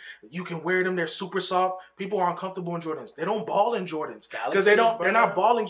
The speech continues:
Speaker 1: They don't, you can't, you barely can ball in them joints.
Speaker 2: Galaxy joints, bro.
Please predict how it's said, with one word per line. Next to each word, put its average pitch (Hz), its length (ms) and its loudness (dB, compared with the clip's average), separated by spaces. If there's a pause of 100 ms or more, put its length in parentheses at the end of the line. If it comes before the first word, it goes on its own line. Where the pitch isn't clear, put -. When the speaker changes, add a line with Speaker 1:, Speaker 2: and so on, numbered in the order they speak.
Speaker 1:
They 180 80 4
don't, 220 180 -6
you 233 80 -10
can't, 233 340 -6
you 240 80 -8
barely 220 280 -4
can 208 140 -8
ball 226 200 0
in 240 80 -6
them 214 140 -10
joints. 160 400 -12 (680)
Speaker 2:
Galaxy 165 560 -18
joints, 165 420 -20
bro. - 160 -20